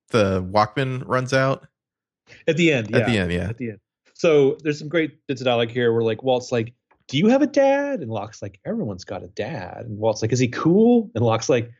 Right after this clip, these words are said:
Speaker 2: <sighs> "No, he's not."
Speaker 1: <laughs>
Speaker 2: So they, they play a little, and then Locke says, "Hey, you mind if I ask you something?" And Lo-, Walt's like, "Sure." And Locke's like, "Why did you burn the raft?"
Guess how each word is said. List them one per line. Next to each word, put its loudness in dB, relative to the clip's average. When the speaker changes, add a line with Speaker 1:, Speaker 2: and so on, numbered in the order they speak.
Speaker 2:
<sighs> -12
"No, 2
he's 2
not." -2
Speaker 1:
<laughs> 2
Speaker 2:
So 2
they, 2
they 4
play 2
a 4
little, 6
and -2
then 0
Locke -4
says, -4
"Hey, 0
you -4
mind 0
if 2
I 4
ask -4
you 2
something?" -6
And 0
Lo-, -6
Walt's 0
like, 0
"Sure." 2
And -6
Locke's -4
like, -4
"Why -10
did 0
you 0
burn 0
the 2
raft?" -6